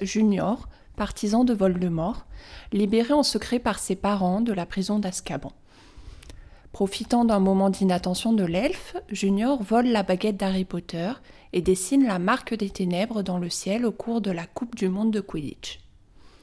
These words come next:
Junior étant caché à ce moment-là sous une cape d'invisibilité, Winky est retrouvé seul sur les lieux et est accusé à sa place.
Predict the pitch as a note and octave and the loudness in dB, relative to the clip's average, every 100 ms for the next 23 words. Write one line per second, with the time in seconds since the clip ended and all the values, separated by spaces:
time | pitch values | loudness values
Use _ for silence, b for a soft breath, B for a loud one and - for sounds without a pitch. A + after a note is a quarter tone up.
0 | B B B B B B - F#3+ G#3 A3+ | B B B B B B -6 0 4 6
1 | B3+ A#3+ G#3 G3+ G3 G#3 G#3 - A#3 G3 | 6 4 2 2 2 2 2 2 2 2
2 | - F#3+ F#3+ F#3+ G#3 G#3 F#3 F3 F3 G#3 | 0 0 2 2 0 -2 -4 -4 -2 0
3 | A3 F#3+ G3 F#3 F#3 F3 E3 D#3+ - G#3 | 0 2 2 2 -2 -4 -6 -8 -4 -2
4 | B3 C#4+ G3 F#3+ F#3+ - B3+ A3+ F#3 - | 0 -2 -4 -2 -2 -2 -2 0 -2 -4
5 | F3+ F3 - - A#3+ A#3 - G3 F3 E3 | -2 -2 0 2 0 0 -4 -2 -2 -4
6 | E3 E3 A#3 - F#3+ G3 G3 F#3 E3+ E3 | -2 0 0 0 2 2 -2 -4 -4 0
7 | G3 F#3+ F3+ - D#3 - - | 0 -2 -6 -8 -12 -10 -12